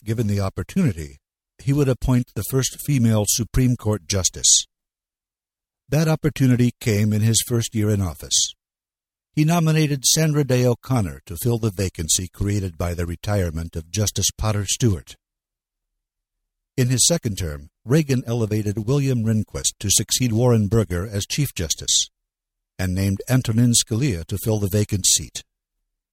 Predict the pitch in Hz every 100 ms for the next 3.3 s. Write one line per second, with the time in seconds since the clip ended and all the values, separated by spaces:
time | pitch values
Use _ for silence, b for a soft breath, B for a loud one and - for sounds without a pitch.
0 | _ - 147 175 180 160 143 135 - 92
1 | 67 73 - _ _ _ - 117 - 110
2 | 160 156 - 131 110 98 117 - 110 -
3 | 113 127 -